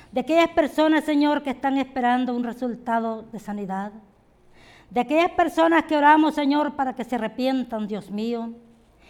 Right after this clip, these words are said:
Esperamos, Señor, que seas tú el que convenza de pecado, Espíritu Santo de Dios.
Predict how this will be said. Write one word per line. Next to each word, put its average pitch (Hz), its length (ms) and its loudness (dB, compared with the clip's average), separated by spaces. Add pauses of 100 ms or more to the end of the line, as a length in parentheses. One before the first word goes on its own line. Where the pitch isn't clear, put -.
(140)
Esperamos, 262 640 2
Señor, 254 560 -2 (840)
que 240 120 -4
seas 285 380 -2
tú 311 140 0
el 294 100 2
que 277 140 -8
convenza 247 580 -2
de 190 120 -8
pecado, 220 400 -6
Espíritu 208 440 -8
Santo 202 440 -10
de 180 120 -8
Dios. 190 420 -12